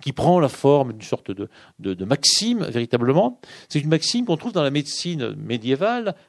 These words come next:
en particulier italienne. Elle est au cœur d'une école de médecine qui s'appelle l'école de Salerne. Vous voyez, Salerne, à peu près, c'est en Campanie,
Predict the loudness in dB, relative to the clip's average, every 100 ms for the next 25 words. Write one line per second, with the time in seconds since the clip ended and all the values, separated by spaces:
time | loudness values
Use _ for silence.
0 | _ -8 -8 -8 -6 -4 -2 -2 0 2
1 | 0 2 0 2 0 2 2 2 0 -2
2 | 0 0 0 -4 -6 -4 -2 -2 2 2
3 | 2 -2 2 2 2 2 0 -4 -6 -2
4 | 0 2 0 -4 -6 -4 -4 -4 -4 -6
5 | -2 -2 -2